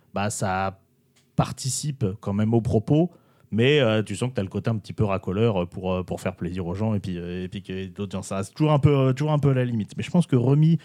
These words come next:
dans le contexte de l'époque, ça faisait plus de, plus de bien que de mal, je pense, pour, euh, pour l'image de la femme,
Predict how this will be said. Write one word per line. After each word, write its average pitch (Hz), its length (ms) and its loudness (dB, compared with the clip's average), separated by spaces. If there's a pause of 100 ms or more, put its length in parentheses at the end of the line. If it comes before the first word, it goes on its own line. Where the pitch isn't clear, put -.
(180)
dans 110 100 0
le 117 40 4
contexte 135 400 0
de 123 60 2
l'époque, 127 420 0 (400)
ça 113 140 -4
faisait 113 280 -2
plus 127 320 -2
de, 101 680 -4
plus 127 240 -6
de 110 100 0
bien 113 240 -2
que - 100 -6
de 95 60 -4
mal, 113 220 0
je - 60 -18
pense, 104 280 -4 (160)
pour, 85 240 -10
euh, 87 240 -14
pour 101 80 -16
l'image 98 280 -14
de 90 80 -14
la 90 120 -12
femme, 123 240 -6